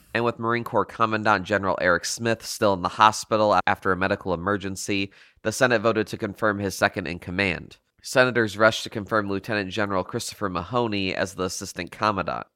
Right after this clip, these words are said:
But with General Smith still in the hospital after a reported heart attack, Mahoney will also perform the duties of the commandant. Smith has been juggling the top two jobs as well, while waiting for the Senate to confirm him to the post,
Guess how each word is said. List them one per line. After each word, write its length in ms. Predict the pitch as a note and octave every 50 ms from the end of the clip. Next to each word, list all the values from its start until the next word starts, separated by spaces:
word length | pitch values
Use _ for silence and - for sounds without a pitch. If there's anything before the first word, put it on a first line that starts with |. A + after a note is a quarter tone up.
| _ -
But 140 | G#2+ A2
with 100 | G#2+ G#2
General 300 | - - A#2 A2 A2 G2+
Smith 280 | - - - A2 A2 G2
still 280 | - - - A2+ G#2+ G2+
in 60 | F#2
the 80 | F2
hospital 580 | F2+ G#2+ A#2+ A#2+ - - - A#2 G2+ G#2+ G2 F2+
after 280 | F#2 F#2+ - F#2+ F2+ F2
a 100 | F2 F2
reported 440 | E2 - - - G2 F2 E2 D2+
heart 260 | - - - A2 A2+ A2+
attack, 520 | G#2+ - - A#2+ G#2+ G#2 G#2 - _ _ _ _ _ _ _ -
Mahoney 300 | A2 A#2 B2 B2 A#2+ A#2
will 140 | G#2+ G2+
also 340 | - - - G#2 G2+ - G#2+
perform 460 | G2 - G#2 F#2+ - G#2+ G2 F#2+ F#2
the 80 | E2+ F#2
duties 380 | E2 F#2 F2 E2+ E2+ F2 - -
of 220 | - E2 D#2+ E2
the 80 | - -
commandant. 520 | - A#2+ A2+ G#2 F2+ D#2+ D#2 B1 - - - _ _ _
Smith 280 | - - - C3 C3 -
has 120 | A#2+ G#2
been 180 | G#2 A#2 G#2 F#2+
juggling 400 | G2+ A2+ A2 F#2+ G2+ G2+ G2 F#2+
the 60 | F#2
top 300 | - - A2+ G#2 G2 -
two 160 | - A2 G2
jobs 320 | E2+ G#2 G2+ F#2 F#2 E2+
as 160 | F2+ E2+ D#2+ F#2
well, 400 | G2+ G2+ G#2 G#2 G#2 G2+ G2+ F#2+
while 200 | G2+ G2 G2 F#2
waiting 260 | G#2 G#2+ G#2 G#2 G2+
for 160 | F#2 - G#2+
the 80 | E2+ F#2+
Senate 300 | - - G2+ F#2+ F2+ E2
to 80 | - -
confirm 460 | - G#2+ G2 F#2 - - A2+ G#2+ G2+
him 160 | F#2+ G2+ F2+
to 140 | F2+ - G2+
the 80 | D#2+ E2+
post, 420 | - G#2 F#2 E2+ E2+ - - -